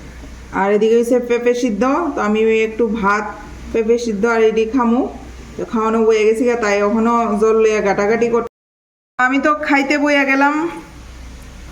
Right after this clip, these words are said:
পেঁপে সিদ্ধ। পিহু এখন খাইতো না কইতাছে, এখনো তাই জল লইয়া গাটাগাটি করতাছে। তো স্কুল থেকে আইলে একটু সারি, সারাক্ষণ তো এইখানে তো রেস্ট্রিকশনে থাকে,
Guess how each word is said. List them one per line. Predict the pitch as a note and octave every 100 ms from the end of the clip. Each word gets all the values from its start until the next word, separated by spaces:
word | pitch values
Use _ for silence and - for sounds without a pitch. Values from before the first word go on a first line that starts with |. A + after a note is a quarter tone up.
| - - D4+
পেঁপে | C4 A#3+ B3+
সিদ্ধ। | B3+ C4 G#3 A#3 C#4 D#4 - D4+ - - - - -
পিহু | A#3 B3 B3+
এখন | B3 B3
খাইতো | A#3+ B3+ B3 A#3
না | A#3
কইতাছে, | A#3+ A#3+ B3 B3 C#4 F4+ - - - - - - - - - - - - -
এখনো | F#3+ G#3+ A#3+
তাই | A#3+ A#3
জল | A3+ A3+
লইয়া | A3+ G#3+
গাটাগাটি | F3+ F3+ F3+ F3+ F#3
করতাছে। | E3+ E3+ E3 D#3+ D#3+ F3 - -
তো | C#4
স্কুল | - C#4 C#4
থেকে | C#4+ C#4
আইলে | C4+ B3 B3+
একটু | B3 B3+
সারি, | C4 A#3+ G#3 A#3 -
সারাক্ষণ | G3+ G3 D3 G3 - F#3 G3 G3
তো | G3 G3+
এইখানে | G#3 G#3 F#3
তো | F#3+
রেস্ট্রিকশনে | G3 G3+ - F#3+ - F#3 F#3+
থাকে, | - G3+ F#3